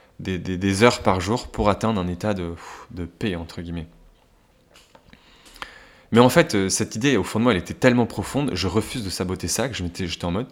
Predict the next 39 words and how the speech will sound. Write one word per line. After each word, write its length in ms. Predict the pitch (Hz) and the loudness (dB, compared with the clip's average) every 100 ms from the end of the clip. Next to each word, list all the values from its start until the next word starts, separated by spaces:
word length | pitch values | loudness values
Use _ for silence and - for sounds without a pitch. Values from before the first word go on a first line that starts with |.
| - | -10
Ok, 140 | 117 - | -8 -4
je 60 | |
vais 100 | 120 | -4
le 60 | 104 | -4
faire. » 220 | - - | -8 -14
Tu 80 | - | -18
vois. 1600 | - _ _ - - - - - - - - _ _ _ - 90 | -20 _ _ -20 -20 -20 -20 -20 -20 -20 -20 _ _ _ -8 -4
Et, 80 | 90 | -4
euh, 320 | 85 85 80 50 - - _ _ _ - | -4 -4 -6 -10 -12 -16 _ _ _ 0
et 80 | 120 | 4
donc, 240 | 117 113 | 4 2
on 80 | 110 | 2
a 80 | 101 | 2
vécu 340 | 101 - 127 | 0 -2 0
à, 40 | 104 | 2
à 180 | - 95 | 0 -4
côté 220 | 107 95 | -6 -6
de 60 | |
ça 160 | - 117 | 0 0
des 140 | 95 | 0
moments 260 | 90 90 87 | -2 -2 -2
super 420 | - 131 - - | -4 -4 -4 -4
forts, 460 | - 120 143 - - - | 2 2 2 -2 -14 -16
qui 100 | - | -16
étaient, 240 | - - - - - - | -14 -16 -18 -20 -20 -20
qui 80 | - | -16
étaient 180 | 92 | -12
vraiment 260 | 92 110 98 | -6 -6 -4
top. 320 | - - 165 - - - - - - - - - - | -2 -2 -2 -10 -20 -20 -20 -20 -20 -20 -20 -10 -2
Et, 140 | 117 | 0
euh, 160 | 95 82 | 0 -4
j'ai 120 | 87 | -6
fini 220 | - 107 | -4 -4
par 200 | 107 85 | -2 -2
la 80 | 82 | -2
rejoindre, 500 | 85 90 101 104 85 | -2 -2 -2 -2 -6
euh, 160 | 82 - - - - | -8 -8 -12 -14 -10
en 220 | 87 85 | -8 -6
Colombie, 480 | 82 107 92 87 82 | -4 -4 -2 -4 -8